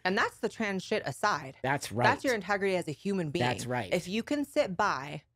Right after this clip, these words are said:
Speaker 1: and you really ignore the fact that twelve-year-olds are getting
Speaker 2: Ugh.
Speaker 1: double mastectomies,
Speaker 2: Wow.
Speaker 1: that, that twelve-year-olds are going on puberty blockers, not developing, they're destroying their healthy reproductive
Speaker 2: Mm-mm.
Speaker 1: systems.
Speaker 2: Mm-mm.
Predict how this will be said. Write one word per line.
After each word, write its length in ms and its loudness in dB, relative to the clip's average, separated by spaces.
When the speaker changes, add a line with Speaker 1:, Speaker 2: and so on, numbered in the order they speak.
Speaker 1:
and 180 2
you 280 -2
really 680 -2
ignore 440 2
the 120 -6
fact 460 -2
that 160 0
twelve-year-olds 760 0
are 40 -4
getting 220 -2
Speaker 2:
Ugh. 60 -2
Speaker 1:
double 260 2
mastectomies, 760 -4
Speaker 2:
Wow. 320 -4
Speaker 1:
that, 360 0
that 180 4
twelve-year-olds 440 0
are 40 0
going 200 0
on 120 0
puberty 460 -2
blockers, 560 -2
not 400 2
developing, 500 0
they're 100 0
destroying 540 -2
their 140 0
healthy 320 -4
reproductive 440 0
Speaker 2:
Mm-mm. 60 -16
Speaker 1:
systems. 600 -4
Speaker 2:
Mm-mm. 140 -4